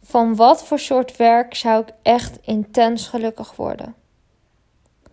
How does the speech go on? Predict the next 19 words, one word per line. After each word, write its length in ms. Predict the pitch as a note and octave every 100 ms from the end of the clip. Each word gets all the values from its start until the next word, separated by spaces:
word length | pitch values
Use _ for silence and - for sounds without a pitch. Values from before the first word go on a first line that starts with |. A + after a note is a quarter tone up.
| _ _ _ _ _ _ _ _ _
Als 280 | - A#3+ B3+
ik 240 | C#4 G#3+ -
dat 260 | C4 D#4+
mag 300 | D#4 C#4+ -
doen 440 | - A#3+ G#3 G3 G#3+ _ _ _ _ _ _ _ _ _ _ _ _ _
en 360 | - A#3+ A#3+ -
ik 180 | A#3+ A#3+
mag 240 | B3+ B3+
dat 400 | - B3+ B3+ - _ _ _ -
de 80 |
hele 420 | B3+ C4 D4+ D#4+ D4+
dag 280 | C#4 C4+
door 240 | - C4+ B3+
doen, 380 | B3 G#3+ G#3 G#3+ _ _ _ _ _ _ _ _ _ _ _ _ -
wat 320 | A#3 D4 -
zou 220 | C#4 C#4
dat 220 | C4+ C4
dan 220 | C4+ B3+
zijn? 520 | B3 C#4 C4 - G#3+